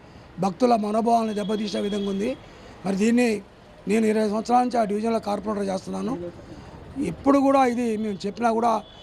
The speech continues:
ఇలాంటి కార్యక్రమాలు జరగనీయకుండా అడ్డుకున్నాము. కానీ ఈరోజు మరి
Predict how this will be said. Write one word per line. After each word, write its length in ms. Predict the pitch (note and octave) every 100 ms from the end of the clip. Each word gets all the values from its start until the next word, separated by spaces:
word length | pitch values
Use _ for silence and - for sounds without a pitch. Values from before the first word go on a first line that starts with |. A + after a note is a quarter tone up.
| - -
ఇలాంటి 280 | G#3+ A3+ G#3
కార్యక్రమాలు 520 | G#3+ A3 A#3 A#3 G#3+
జరగనీయకుండా 520 | G3+ A3 A3 G#3+ G#3+
అడ్డుకున్నాము. 560 | F#3 G3+ G#3 F#3 A3 E4 - - - - -
కానీ 180 | G#3 A3+
ఈరోజు 540 | G#3+ A3+ A#3+ B3 G#3 - - - - -
మరి 140 | G3+